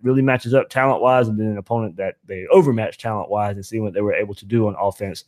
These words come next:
they really, really are starting to find their way here. Felipe Franks, career high, two hundred eighty-four yards passing, as I just mentioned there. So the two hundred eighty-four yards passing, a career high for Felipe Franks. So,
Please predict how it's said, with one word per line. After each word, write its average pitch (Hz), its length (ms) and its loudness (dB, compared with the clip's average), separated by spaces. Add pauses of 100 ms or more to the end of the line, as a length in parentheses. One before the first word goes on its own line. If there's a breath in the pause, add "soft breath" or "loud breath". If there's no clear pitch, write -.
(280)
they 113 80 2
really, 113 180 6
really 107 260 4
are 101 200 4
starting 98 260 2
to 101 80 -6
find 107 260 0
their 98 140 -2
way 113 240 2
here. 113 380 4 (760)
Felipe 160 380 6
Franks, - 500 -8 (180)
career 170 360 6
high, 104 360 0
two 214 280 2
hundred 135 460 0
eighty-four 160 500 2
yards 113 300 -2
passing, 123 400 0
as 113 100 -4
I 113 60 -4
just 110 200 -8
mentioned 120 380 -2
there. 123 260 0 (220 loud breath)
So - 140 -12
the 104 80 -6
two 170 180 4
hundred 165 220 6
eighty-four 143 420 2
yards 123 240 2
passing, 107 540 -8 (520)
a 104 360 -4
career 135 720 2 (220)
high 98 400 2 (180)
for 107 100 -10
Felipe 107 380 -8 (160)
Franks. 127 400 -4
So, 110 320 -2